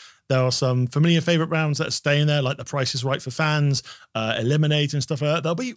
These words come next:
but there'll also be brand new rounds coming in as well, things like True or False and so forth.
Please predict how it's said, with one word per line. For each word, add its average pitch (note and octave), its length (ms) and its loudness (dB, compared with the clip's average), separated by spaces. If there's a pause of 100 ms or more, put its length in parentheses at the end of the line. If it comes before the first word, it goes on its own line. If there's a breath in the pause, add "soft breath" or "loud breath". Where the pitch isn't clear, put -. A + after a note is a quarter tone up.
but F3 160 -6
there'll F#3+ 200 -2
also A3 180 -2
be F3 120 -4
brand E3+ 540 2
new F#3 240 4
rounds B2+ 360 0
coming C3 280 -4
in B2+ 160 0
as A#2+ 140 -4
well, A#2+ 320 -4
things B2+ 240 -6
like B2 180 -4
True C3+ 240 -2
or B2+ 80 -2
False C3 480 -4 (360 loud breath)
and B2 180 -2
so C3 180 0
forth. B2 320 -4